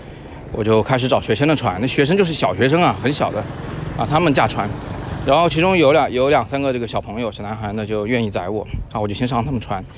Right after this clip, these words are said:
结果语言不通，他不知道我要去哪，就是我以为他懂，他以为他懂，结果呢，带着我呢，在他们整个那个，呃，福村转了一大圈，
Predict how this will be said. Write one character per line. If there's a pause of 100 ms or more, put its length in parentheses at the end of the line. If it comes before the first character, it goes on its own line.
(260)
结
果
语
言
不
通， (420)
他
不
知
道
我
要
去
哪， (920)
就
是 (300)
我
以
为
他
懂， (280)
他
以
为
他
懂， (220)
结
果
呢， (240)
带
着
我
呢，
在
他
们
整
个
那
个， (560)
呃，
福
村 (560)
转
了
一
大
圈，